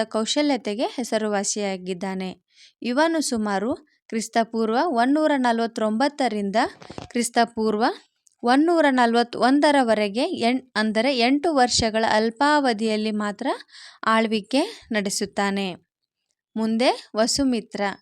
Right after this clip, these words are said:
ಅಗ್ನಿಮಿತ್ರನ ಉತ್ತರಾಧಿಕಾರಿಯಾಗಿ ಕ್ರಿಸ್ತಪೂರ್ವ ಒಂದೂರ ಮೂವತ್ತೊಂದರ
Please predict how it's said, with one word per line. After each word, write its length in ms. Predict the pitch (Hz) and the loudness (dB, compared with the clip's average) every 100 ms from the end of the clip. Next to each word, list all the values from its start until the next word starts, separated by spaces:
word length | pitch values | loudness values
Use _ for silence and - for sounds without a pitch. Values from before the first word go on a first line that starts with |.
| - - _ | -18 -20 _
ಅಗ್ನಿಮಿತ್ರನ 760 | 247 254 339 339 285 262 254 240 - | 0 2 2 2 0 0 0 0 -2
ಉತ್ತರಾಧಿಕಾರಿಯಾಗಿ 1300 | 240 240 311 311 294 233 240 233 226 214 214 202 190 330 - _ _ | -6 0 2 4 4 0 -2 2 2 2 -2 -2 -2 -4 -6 _ _
ಕ್ರಿಸ್ತಪೂರ್ವ 680 | - 233 233 247 240 233 233 233 | -4 -4 0 -2 0 -2 -2 -2
ಒಂದೂರ 460 | 233 262 330 320 285 | 0 0 2 2 2
ಮೂವತ್ತೊಂದರ 880 | 247 240 226 233 220 220 262 285 294 | 2 0 0 -2 -4 -2 0 2 2